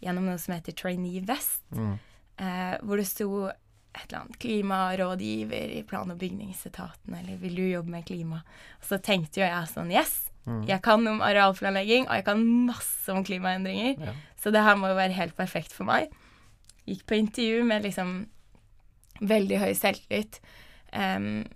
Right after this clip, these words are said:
Speaker 1: og tenkte sånn, dette er perfekt. Jeg fant jo fort ut at, eh, jeg kunne kanskje ikke alt jeg trengte til den stillingen, men hvis du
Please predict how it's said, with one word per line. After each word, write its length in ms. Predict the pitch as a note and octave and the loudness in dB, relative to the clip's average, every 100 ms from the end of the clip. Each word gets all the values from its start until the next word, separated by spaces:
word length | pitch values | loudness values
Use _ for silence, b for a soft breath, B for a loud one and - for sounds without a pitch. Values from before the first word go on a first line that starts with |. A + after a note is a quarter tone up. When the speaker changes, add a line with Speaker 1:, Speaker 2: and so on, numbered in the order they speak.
| - - - | -20 -20 -12
Speaker 1:
og 60 | - | -6
tenkte 200 | G#2+ - | -6 -4
sånn, 140 | G#2+ | -6
dette 220 | - - | -6 -8
er 100 | G#2+ G2+ | -6 -6
perfekt. 520 | G#2+ G2 A2 - - - | -8 -6 -6 -8 -14 -6
Jeg 180 | G3+ G3 | -4 0
fant 180 | G#3 | 0
jo 60 | A#3+ | 0
fort 260 | B3 C4+ B3+ | -2 -2 -2
ut 140 | A3 | -2
at, 260 | A3+ A3 A#3+ | -2 -2 0
eh, 380 | G#3 G3+ G3+ - - - | 0 0 -2 -4 -10 -8
jeg 100 | A#3+ | -2
kunne 220 | A#3+ A3+ | 0 2
kanskje 240 | A#3+ F#3+ G#3 | 0 -2 -4
ikke 120 | - - | -6 -2
alt 360 | - F#3+ G3 - | 2 4 2 -2
jeg 160 | A3 A3 | -2 0
trengte 460 | A3 F3 - F#3+ | -2 -2 -6 -6
til 100 | G#3+ | 2
den 140 | A3 A3 | 4 4
stillingen, 520 | - A3 G#3 A3+ C4+ | 2 0 2 2 4
men 260 | B3 A3+ A3+ B B B | 6 4 0 B B B
hvis 180 | - G3+ | -6 0
du 100 | A#3+ | 4